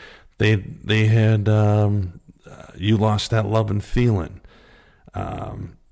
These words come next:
you know, another great oldies song that, that snuck its way into a, a soundtrack. Um, I mean,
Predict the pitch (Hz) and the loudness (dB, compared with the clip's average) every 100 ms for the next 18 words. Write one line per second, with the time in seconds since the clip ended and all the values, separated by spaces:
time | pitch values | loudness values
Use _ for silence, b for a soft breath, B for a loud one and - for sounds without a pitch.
0 | _ _ - 62 - - - - - 117 | _ _ -20 -18 -16 -20 -20 -20 -4 0
1 | 104 90 - - 120 127 127 117 - 104 | 0 0 -6 -4 2 2 2 0 0 0
2 | 107 92 - - _ - 117 123 101 90 | 2 0 -6 -20 _ -2 2 2 2 0
3 | 82 - 80 82 80 92 76 87 - 92 | 0 -4 -4 -4 -4 -4 -6 -8 -4 -4
4 | 78 - - - 117 120 110 - 104 98 | -4 -10 -10 -4 -2 0 -2 -2 -2 0
5 | 101 101 92 98 85 82 82 82 - 85 | 2 0 -2 -6 -4 -6 -6 -8 -6 -6
6 | 80 76 82 69 - - B B B B | -6 -8 -8 -10 -14 -20 B B B B
7 | B B - 87 80 80 76 - - _ | B B -6 -4 -4 -6 -8 -16 -20 _
8 | - 104 107 101 92 | -4 0 2 2 0